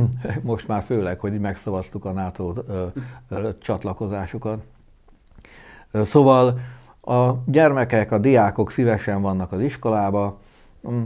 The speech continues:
a szülők elégedettek az oktatással, a pedagógusok pedig megfelelő bérezésben részesülnek. Ö, bonyolultabb, de azt kell mondjam, hogy az, amit elkezdtünk,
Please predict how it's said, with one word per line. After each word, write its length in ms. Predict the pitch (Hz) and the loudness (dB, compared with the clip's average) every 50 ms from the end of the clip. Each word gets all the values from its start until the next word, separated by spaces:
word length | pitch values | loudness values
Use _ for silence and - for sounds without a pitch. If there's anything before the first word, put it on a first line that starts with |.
| 107 110 | -6 -8
a 140 | 151 - 123 | -10 -10 -10
szülők 400 | - - 143 127 113 107 101 98 | -2 0 2 2 4 2 2 0
elégedettek 720 | 120 110 110 101 98 95 98 90 92 90 - - 92 - 92 | 0 2 2 2 2 0 0 -2 -2 -4 -6 -8 -10 -8 -8
az 120 | 87 110 | -6 -6
oktatással, 680 | 131 131 127 135 123 123 123 113 113 113 - 123 113 110 | -6 -6 -4 -6 -4 -4 -4 -4 -4 -6 -6 -4 -4 -4
a 80 | 107 110 | -4 -2
pedagógusok 840 | - 117 95 95 95 92 98 98 95 98 95 85 - 101 95 - - | -2 -2 -2 -2 -2 -2 -4 -4 -4 -4 -6 -6 -6 -6 -8 -6 -6
pedig 380 | - 98 92 95 98 95 104 | -6 -4 -2 -2 -2 -2 -2
megfelelő 540 | 92 98 92 90 - - 90 87 90 92 90 | -4 -4 -4 -6 -8 -8 -6 -4 -4 -4 -4
bérezésben 640 | 90 92 90 85 82 85 85 92 90 87 90 90 87 | -4 -4 -4 -4 -6 -6 -6 -6 -8 -6 -6 -8 -6
részesülnek. 720 | 87 90 87 - - 90 - - 98 98 98 104 101 104 - - - - - - _ - | -6 -6 -8 -8 -10 -12 -8 -6 -6 -4 -4 -4 -6 -6 -10 -20 -20 -20 -20 -20 _ -10
Ö, 200 | - - 127 123 127 127 - - - - | -4 -2 -2 -2 -2 -4 -8 -12 -14 -4
bonyolultabb, 720 | - 127 151 185 180 147 131 131 135 131 151 151 160 156 147 | 2 4 6 8 8 8 8 6 4 4 6 6 6 4 4
de 140 | 135 139 139 | 4 4 4
azt 220 | 143 143 127 127 | 4 4 2 2
kell 160 | - 113 101 | 0 0 0
mondjam, 500 | 101 113 135 147 156 151 151 151 151 151 - - - - - | 0 0 -2 0 0 0 0 0 -4 -6 -10 -14 -20 -16 -4
hogy 140 | - 135 - | -2 -2 2
az, 180 | - 151 156 143 | 4 4 4 6
amit 280 | 139 139 131 127 123 123 | 4 2 2 -2 -2 0
elkezdtünk, 840 | 135 131 131 131 127 - 127 123 123 123 - 165 170 175 175 170 | 0 2 2 2 0 -2 -4 -4 -4 0 0 2 2 2 0 -4